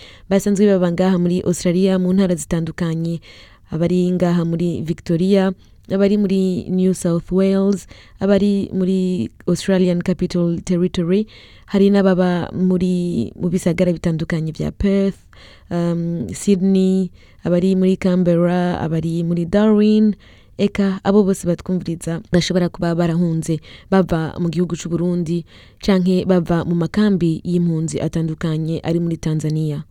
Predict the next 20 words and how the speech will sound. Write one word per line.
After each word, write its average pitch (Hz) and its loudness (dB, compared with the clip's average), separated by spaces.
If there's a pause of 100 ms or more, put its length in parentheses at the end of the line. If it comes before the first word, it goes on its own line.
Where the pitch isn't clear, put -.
(180)
Uwundi 269 2
atuyagira 190 0
muri 185 0
kino 170 -2
kiganiro 165 -2
ca 170 -2
S 170 -4
B 175 0
S 170 -4
mu 160 -6
Kirundi 175 -2 (320)
ni 190 0
Mahir 196 4
Momand. 190 2 (680)
Umuryango 185 2
wa 185 4
Mahir 190 0
Momand 185 0
wahunze 175 0
Pakistani 185 -2